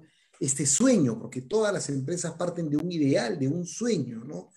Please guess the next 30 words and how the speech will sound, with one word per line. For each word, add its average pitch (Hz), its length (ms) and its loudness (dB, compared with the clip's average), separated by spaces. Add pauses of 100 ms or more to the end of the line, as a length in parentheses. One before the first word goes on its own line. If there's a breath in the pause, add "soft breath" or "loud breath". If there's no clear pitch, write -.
(320 loud breath)
¿Cómo 165 180 -2
queremos 175 400 0
convertir 151 760 -4
en 143 120 -6
realidad 135 380 -2
este 139 240 -8
sueño 151 640 -6 (640)
en 131 160 0
estos 143 240 0
momentos 135 760 -2
de 127 200 2
grandes 143 320 0
desafíos 135 680 -2
y 127 40 -4
en 120 80 -6
donde 113 400 -8 (280)
quienes 110 220 -10
dirigen 139 460 -6
las - 160 -8
empresas 135 420 -10
tienen, 135 480 -4 (140)
pues, 131 500 -6 (560)
que, 127 160 -12
que 131 100 -8
tener 127 280 0
un 135 100 2
liderazgo 127 960 0 (200)
único, 151 920 0 (600)
un 131 140 -2
liderazgo 131 1040 -2